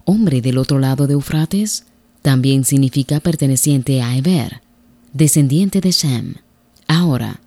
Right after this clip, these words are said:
verifique lo que pasa con el nombre de Jacob, luego de haber estado con el ángel. Génesis treinta y dos,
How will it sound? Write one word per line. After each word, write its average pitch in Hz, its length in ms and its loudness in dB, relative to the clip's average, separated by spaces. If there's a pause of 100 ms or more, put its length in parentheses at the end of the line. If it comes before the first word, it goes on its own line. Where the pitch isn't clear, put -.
(300)
verifique 139 500 0
lo 135 80 2
que 131 120 -2
pasa 175 360 -2
con 165 200 0
el 127 200 0
nombre 135 340 -2
de 117 100 -6
Jacob, 151 360 -4 (480)
luego 143 380 2
de 135 140 0
haber 139 180 0
estado 165 360 -2
con 165 140 -2
el 156 100 0
ángel. 117 440 -6 (320)
Génesis 180 720 -2 (160)
treinta 160 300 0
y 160 40 2
dos, - 460 -6